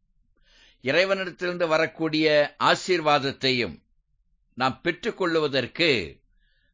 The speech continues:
நாம் ஆயத்தம் உள்ளவர்களாக, அந்த பெற்றுக்கொள்ள வேண்டும் என்ற அந்த நாட்டம் உடையவர்களாக காணப்பட வேண்டும் என்பது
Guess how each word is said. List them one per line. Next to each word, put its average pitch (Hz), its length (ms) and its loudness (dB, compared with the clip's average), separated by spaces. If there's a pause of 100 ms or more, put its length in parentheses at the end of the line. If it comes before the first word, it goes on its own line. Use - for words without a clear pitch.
(120)
நாம் 113 280 0 (220)
ஆயத்தம் 127 600 2 (120)
உள்ளவர்களாக, 104 800 -2 (1040)
அந்த 143 180 -2
பெற்றுக்கொள்ள 175 600 0
வேண்டும் 139 440 0 (100)
என்ற 131 280 -4 (320)
அந்த 113 200 -8
நாட்டம் 185 560 2
உடையவர்களாக 139 880 0
காணப்பட 135 540 0
வேண்டும் 120 340 -4
என்பது 107 440 0